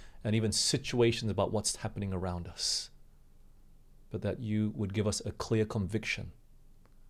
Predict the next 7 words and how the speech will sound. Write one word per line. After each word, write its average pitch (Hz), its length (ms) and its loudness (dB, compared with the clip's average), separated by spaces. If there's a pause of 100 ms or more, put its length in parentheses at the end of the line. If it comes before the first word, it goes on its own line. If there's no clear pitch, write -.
(240)
on 95 120 2
your 98 300 2
word 92 360 0 (320)
today. 82 380 -8 (1400)
Thank 120 240 6
you, 127 80 8
Lord. 117 320 8